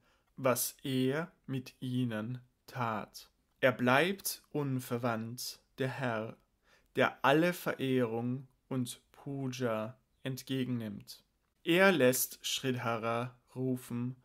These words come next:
damit er seine Offenbarung erleben könne. Sie gehen zu ihm, dem Armen, der das Innere der Bananenstauden verkauft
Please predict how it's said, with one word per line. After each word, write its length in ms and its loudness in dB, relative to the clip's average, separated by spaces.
damit 420 4
er 100 2
seine 320 0
Offenbarung 960 -2
erleben 440 0
könne. 420 -6
Sie 220 -2
gehen 300 6
zu 160 0
ihm, 500 -4
dem 220 0
Armen, 640 0
der 120 6
das 240 4
Innere 500 4
der 120 2
Bananenstauden 1080 0
verkauft 800 -8